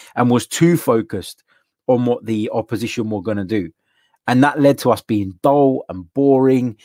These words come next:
And we've still been dull and boring at times recently. You know, there's no getting away from that. But I think that you've got to,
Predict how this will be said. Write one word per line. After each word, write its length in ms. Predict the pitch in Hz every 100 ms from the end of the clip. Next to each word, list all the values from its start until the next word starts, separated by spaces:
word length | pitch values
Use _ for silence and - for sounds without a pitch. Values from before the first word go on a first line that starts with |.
| _ _
And 100 | 127
we've 160 | 165 190
still 220 | - 190
been 220 | 143 127
dull 180 | 117 117
and 120 | 104
boring 300 | 98 113 101
at 160 | 95 -
times 300 | 117 101 92
recently. 420 | 123 117 98 90
You 140 | 90 104
know, 80 |
there's 140 | 101 104
no 120 | 117
getting 240 | 90 90
away 240 | 90 107 113
from 220 | - 90
that. 180 | 85 -
But 200 | 113 - _ _ _ _ _ _ _ _ _ _ _ -
I 180 | 151 185
think 440 | 175 131 101 98
that 320 | 104 113 117 _ _ _ _ _ _ _ _ -
you've 320 | 123 120 -
got 260 | 156 143 -
to, 460 | - 127 120 110